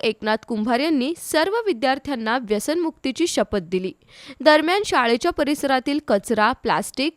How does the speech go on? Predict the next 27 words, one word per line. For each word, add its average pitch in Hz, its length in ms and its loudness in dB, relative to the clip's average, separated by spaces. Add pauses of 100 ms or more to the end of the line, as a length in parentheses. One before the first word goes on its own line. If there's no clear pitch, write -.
तंबाखूजन्य 220 680 -2
पदार्थांचं 233 840 -2
वेस्टर्न 233 420 -2
गोळा 240 260 0
करून 226 360 -2 (340)
त्यामध्ये 339 520 2
राक्षसाला 311 560 2
उभं 247 340 0
करून 269 400 0
त्याचं 269 300 -2
दहन 233 320 -2
करण्यात 175 340 -4
आलं. 185 120 -2 (600)
यावेळी 320 440 4
अध्यापक 269 580 -4
महेंद्र 220 400 -2
खोंद्रे, 208 380 -2 (240)
सुरेखा 302 500 0
नलवडे, 254 460 0
विठाबाई 214 520 -2
कांबळे, 202 520 0
अश्विनी 339 420 -2
पवार, 262 440 0
योगिता 202 480 -2
निकम, 208 380 -4 (280)
भीमराव 277 380 2
पाटील, 240 480 -2